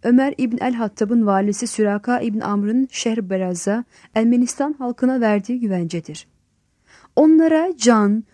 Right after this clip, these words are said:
mal ve din özgürlüğü güvencesi vermiştir. Kendilerine zarar verilmeyecek, baskı yapılmayacaktır.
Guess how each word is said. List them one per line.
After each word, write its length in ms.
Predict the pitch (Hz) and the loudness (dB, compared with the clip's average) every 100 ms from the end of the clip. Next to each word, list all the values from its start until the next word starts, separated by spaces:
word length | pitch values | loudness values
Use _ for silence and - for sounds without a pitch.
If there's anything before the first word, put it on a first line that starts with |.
| - | -2
mal 340 | 226 240 294 269 | 0 2 0 0
ve 180 | 220 | 2
din 140 | 233 269 | 2 2
özgürlüğü 560 | 214 196 185 214 196 220 | 2 2 0 -2 0 -2
güvencesi 560 | 220 190 185 185 - | 2 2 2 0 0
vermiştir. 640 | 180 165 170 - - 170 _ _ _ _ - - | 0 0 -4 -8 -10 -16 _ _ _ _ -20 0
Kendilerine 680 | 208 202 208 214 214 214 | 4 4 4 4 4 2
zarar 400 | 190 196 220 240 | 2 0 2 0
verilmeyecek, 720 | 196 240 302 196 170 190 240 - | 0 4 4 2 0 0 0 0
baskı 340 | 202 196 - 285 | -2 -2 -2 -2
yapılmayacaktır. 1000 | 220 202 180 170 180 170 - 175 - | 0 -2 -2 -2 -4 -8 -10 -14 -14